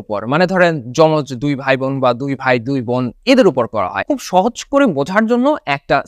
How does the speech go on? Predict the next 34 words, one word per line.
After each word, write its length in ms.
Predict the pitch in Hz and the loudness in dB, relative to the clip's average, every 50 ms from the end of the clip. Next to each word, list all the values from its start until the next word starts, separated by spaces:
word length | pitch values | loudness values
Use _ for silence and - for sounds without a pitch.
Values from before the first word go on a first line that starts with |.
| - - | -8 -4
সিচুয়েশন 480 | - 185 - - 170 160 156 - 160 131 113 104 | -4 -4 -2 0 -2 -2 -2 -4 -6 -6 -6 -6
বলি। 220 | 98 95 98 127 226 - _ - | -6 -6 -6 -6 -8 -8 _ -4
মনে 160 | 175 196 208 | -2 -2 2
করেন 200 | 202 226 254 277 262 | 2 2 2 4 2
এক 160 | 185 180 175 135 | 0 0 -2 0
জোড়া 180 | 156 160 156 151 143 | 0 2 2 2 4
যমজ 260 | 156 156 156 151 143 - - - | 2 2 2 0 -2 -6 -8 -8
শিশু 220 | - 147 131 - 196 220 | -6 -6 -2 -2 -2 0
জন্ম 240 | 196 151 135 127 123 117 113 | 0 0 0 0 0 -2 -4
নিল, 120 | 101 104 98 - - _ _ - | -4 -4 -4 -6 -6 _ _ -4
তো 80 | - 139 139 143 120 139 | -2 0 0 0 0 0
এরা 120 | 143 143 147 | 0 0 0
হচ্ছে 180 | 151 143 - 160 | -2 -4 -4 -4
ধরেন 240 | 127 135 127 135 131 131 | -4 -4 -4 -4 -4 -4
দুই 180 | 123 139 147 143 127 - | -4 -2 -2 -4 -4 -6
ভাই। 180 | - 95 110 156 - _ _ _ _ - | -6 -6 -6 -6 -8 _ _ _ _ -6
এদের 200 | - 147 175 208 180 - - 160 | -4 0 0 0 0 0 -4 -4
একজনকে 440 | 175 175 165 226 240 247 - 220 160 147 170 - - 143 | -2 0 0 2 0 0 0 0 2 2 2 2 2 0
আপনি 160 | - - 156 156 151 | 0 0 0 -2 0
নিয়ে 120 | 151 151 139 | 0 0 0
যাবেন 160 | 143 143 160 170 | 0 -2 -2 -4
হচ্ছে 200 | 170 156 - - 247 240 _ - | -6 -8 0 0 0 0 _ -4
পৃথিবীর 380 | 160 143 - 170 190 226 202 - | -4 -2 -2 -2 -2 -2 -2 2
সব 120 | - 214 214 _ _ | 0 0 0 _ _
থেকে 180 | - 247 - 269 175 147 127 | -6 0 2 2 2 4 4
লম্বা 300 | 139 151 170 180 175 170 156 143 | 2 4 4 4 4 4 4 4
যে 80 | 139 123 | 0 0
দেশের 300 | 120 107 - - 110 104 | 0 -4 -4 -6 -8 -6
মানুষ, 320 | 98 95 107 156 254 247 - - | -6 -4 -2 -2 -2 -2 -4 -6
আহ, 320 | - 127 120 120 120 120 120 127 | -8 -8 -6 -6 -6 -4 -4 0
নেদারল্যান্ডসে। 580 | 143 165 165 156 120 98 82 - - - 82 - - - _ _ _ _ _ _ _ _ _ - | 0 2 2 2 0 -2 -4 -10 -14 -12 -8 -8 -8 -8 _ _ _ _ _ _ _ _ _ 0
এইখানে 280 | 165 185 185 254 269 302 294 | 0 0 2 2 0 2 2
নিয়ে 180 | 277 269 262 | 2 2 2
আবার 260 | 240 220 156 123 131 | 2 4 4 4 2